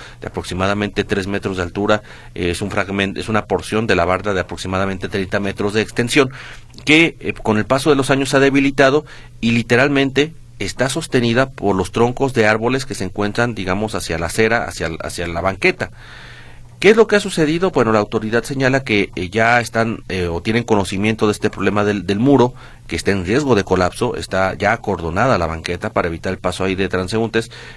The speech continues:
pero el tema es que, pues, no, dicen que no pueden intervenir de momento este, este muro por tratarse de una estructura de valor patrimonial en el Panteón de Mezquitán. Para a, a, decir exactamente dónde se encuentra este muro,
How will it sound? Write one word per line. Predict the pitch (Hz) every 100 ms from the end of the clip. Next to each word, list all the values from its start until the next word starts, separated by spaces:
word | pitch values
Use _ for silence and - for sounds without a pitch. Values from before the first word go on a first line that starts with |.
| -
pero | - 160 160 156 - -
el | 113 107 98
tema | 127 131 135 -
es | - 117 -
que, | - 127 - - -
pues, | 101 90
no, | 107 123 127
dicen | - 113 135
que | 127
no | 123
pueden | - 131 131
intervenir | 131 123 113 120 127
de | 107
momento | 95 98 107 113
este, | - 110
este | - 135
muro | 139 117 120 - - -
por | 110 101
tratarse | 101 117 110 127 117 87
de | 98 95
una | 98 107 107 107 101 90
estructura | - 92 139 143 101
de |
valor | 90 90 98
patrimonial | 110 117 113 113 120 131 -
en | 92 107
el |
Panteón | 104 87 92
de | 90
Mezquitán. | 85 - 82 78 - - - -
Para | 135 143
a, | 123 151
a, |
decir | 135 160 - 139 180
exactamente | 175 175 175 160 156 156
dónde | 147
se | 139
encuentra | 117 131 131
este | 131 131
muro, | 135 131